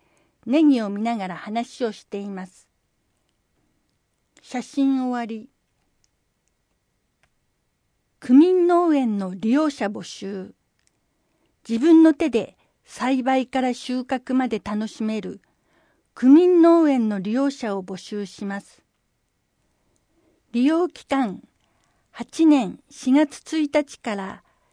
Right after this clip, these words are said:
十年二月二十九日。利用料、一万四千円。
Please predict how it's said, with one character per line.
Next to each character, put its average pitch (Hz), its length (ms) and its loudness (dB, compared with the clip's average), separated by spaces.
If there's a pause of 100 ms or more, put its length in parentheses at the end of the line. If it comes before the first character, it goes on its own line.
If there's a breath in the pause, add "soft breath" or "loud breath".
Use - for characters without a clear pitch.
(240)
十 285 340 -2
年 208 380 -4 (340)
二 247 140 2
月 294 260 2
二 294 200 6
十 214 240 -6
九 - 160 -4
日。 202 500 -6 (1000)
利 240 140 0
用 302 280 2
料、 190 380 -6 (760)
一 269 240 0
万 302 320 6
四 226 200 -2
千 220 420 -4
円。 208 300 -8